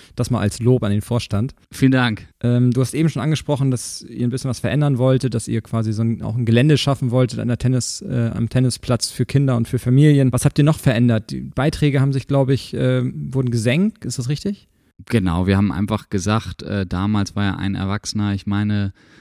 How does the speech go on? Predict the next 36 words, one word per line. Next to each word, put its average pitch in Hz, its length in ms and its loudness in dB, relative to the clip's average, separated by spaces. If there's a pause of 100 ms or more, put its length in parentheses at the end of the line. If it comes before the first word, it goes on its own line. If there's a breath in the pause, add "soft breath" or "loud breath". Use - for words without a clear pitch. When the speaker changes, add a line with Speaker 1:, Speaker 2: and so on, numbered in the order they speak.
(180 soft breath)
Speaker 2:
zweihundertvierzig 113 840 2
Euro, 120 400 2
bei 107 180 2
Familien 110 440 4
war 107 140 2
man, 104 340 2
äh, 101 180 0
schnell 110 360 2
über 104 240 4
dreihundert 113 640 4
Euro 117 560 2
und, 95 280 0
und 95 280 -6
wir 101 80 0
haben 101 460 -2
gesagt, 98 540 -4
äh, 98 320 -4
wir 95 880 -6
als, - 280 -6
als 95 300 -6
Tennisverein 110 960 -2
stehen 110 240 4
ja 104 60 4
irgendwie 104 300 0
auch 95 120 -2
im 101 140 -2
Konkurrenz-, 104 600 -2
in, 98 600 -4
im 95 120 -4
Konkur-, 101 460 -4
in 95 140 -6
Konkurrenz 98 480 -2
zu - 120 -6
anderen, 113 440 -2
äh, 104 300 -4
Sportangeboten 107 1080 -2